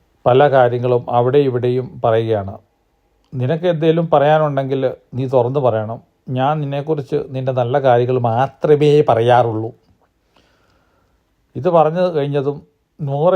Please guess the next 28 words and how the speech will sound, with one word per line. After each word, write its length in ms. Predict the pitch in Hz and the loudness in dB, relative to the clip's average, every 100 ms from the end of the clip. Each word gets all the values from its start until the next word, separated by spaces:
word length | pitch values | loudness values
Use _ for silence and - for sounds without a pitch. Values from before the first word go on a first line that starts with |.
| 170 | 2
അങ്ങ് 140 | 151 147 | -2 -2
കരഞ്ഞ് 400 | 131 127 139 160 135 | 2 2 2 -2 -2
പൊട്ടിക്കരഞ്ഞ് 720 | 135 123 165 147 131 135 139 | -4 -4 -4 0 2 0 -2
തൂറി 340 | 127 131 151 139 | -6 -4 -2 -2
നാരി 320 | 127 127 139 143 | -2 0 0 -2
മെഴുകി, 440 | 139 131 143 156 170 _ _ 302 294 277 277 202 170 | 0 -2 -2 -8 -12 _ _ -4 0 0 0 -2 -4
"ബിഗ് 240 | 170 165 | -4 0
ബോസ് 420 | 190 196 196 165 165 | 4 4 4 2 -2
രക്ഷിക്കണേ." 480 | 156 160 160 165 156 - _ _ _ - | -2 -6 -4 -2 -2 -6 _ _ _ -16
ബിഗ് 160 | 135 131 | -10 -8
ബോസ് 160 | 123 127 | -6 -4
പറഞ്ഞു, 240 | 110 110 113 | -4 -4 -4
"മോളെ, 240 | 113 113 120 - 123 | -2 -2 -4 -10 -10
ഇങ്ങി 180 | 117 | -6
വാ 160 | 113 117 117 | -2 -2 -2
മോളെ, 320 | 107 95 95 - _ _ _ _ _ _ _ _ _ 123 | -4 -8 -12 -16 _ _ _ _ _ _ _ _ _ -6
നിനക്ക് 300 | 131 131 131 120 | -4 -4 -4 -4
ഞാൻ 100 | 117 | -4
കുറേ 180 | 113 113 | -2 -2
ഉപദേശം 500 | 107 110 113 - 110 | -2 -2 -4 -4 -8
തരാം." 240 | 98 82 _ _ _ _ _ _ _ - | -8 -12 _ _ _ _ _ _ _ -10
ബിഗ് 300 | 120 117 117 | -8 -8 -2
ബോസ് 320 | 127 117 123 - - _ - _ _ _ _ _ _ - | -2 -2 -4 -6 -12 _ -20 _ _ _ _ _ _ -6
കൺഫെക്ഷൻ 420 | 123 120 135 - | -4 -4 -6 -4
റൂമിലേക്ക് 400 | 139 131 131 131 110 | -2 0 2 2 0
വിളിച്ചു, 260 | 104 92 - _ _ _ - | -4 -8 -16 _ _ _ -4
ലൈറ്റെല്ലാം 720 | 117 123 120 127 123 117 110 | -2 0 0 2 2 2 0
ഓണാക്കി. 340 | 113 110 92 | -2 -4 -8